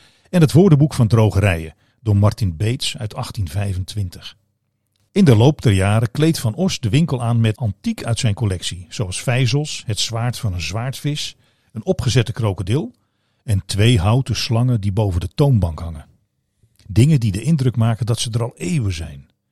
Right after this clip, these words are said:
Eigenlijk kan Anton van Os als de schepper van het fenomeen drogisterij A J van der Pigge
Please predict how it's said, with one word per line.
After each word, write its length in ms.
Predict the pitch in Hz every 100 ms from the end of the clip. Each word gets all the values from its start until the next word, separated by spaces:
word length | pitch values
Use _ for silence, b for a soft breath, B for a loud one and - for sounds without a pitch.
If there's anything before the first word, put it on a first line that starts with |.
| _ _ _ _
Eigenlijk 420 | - 92 90 110 -
kan 140 | 117
Anton 280 | 113 123 113
van 120 | 110
Os 180 | - -
als 120 | 120
de 80 | 104
schepper 400 | - - 202 151
van 140 | 165
het 140 | 143 -
fenomeen 640 | 139 117 101 95 90 90 B B B B B
drogisterij 840 | 101 151 175 156 - 135 107 104
A 140 | 104
J 220 | 110 101 95
van 140 | 104
der 140 | 90 -
Pigge 360 | 160 151 170